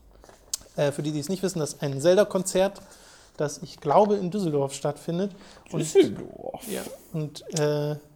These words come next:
Speaker 1: ich bezweifle ehrlich gesagt momentan, dass ich da hingehen werde, weil ein paar Monate vorher schon Video Games Live ist.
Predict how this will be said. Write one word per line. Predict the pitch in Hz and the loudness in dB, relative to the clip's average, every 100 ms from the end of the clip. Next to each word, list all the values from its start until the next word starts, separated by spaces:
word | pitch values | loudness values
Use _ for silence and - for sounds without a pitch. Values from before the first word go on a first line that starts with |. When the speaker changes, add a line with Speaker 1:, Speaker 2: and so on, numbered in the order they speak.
| - _ _ _ | -20 _ _ _
Speaker 1:
ich | - - - | -12 -8 -8
bezweifle | 156 - 185 190 180 | -4 4 6 6 2
ehrlich | 170 165 | 0 -2
gesagt | 170 156 160 | 0 0 2
momentan, | 160 156 165 151 | -2 -2 -2 0
dass | 151 147 | 0 -2
ich | |
da | - | -6
hingehen | 151 185 147 143 | -4 -2 -2 0
werde, | 139 143 147 139 | 2 2 0 -2
weil | 147 170 175 185 185 - | 2 2 4 2 -2 -6
ein | 160 | -8
paar | - 165 | 0 0
Monate | 165 160 156 | 2 0 -4
vorher | - 170 185 180 | 2 4 6 4
schon | 180 170 160 | 2 -2 0
Video | 165 170 160 | 2 2 2
Games | 156 156 | -2 -2
Live | 160 160 185 185 | -4 -2 -2 -2
ist. | 165 160 - | -6 -6 -12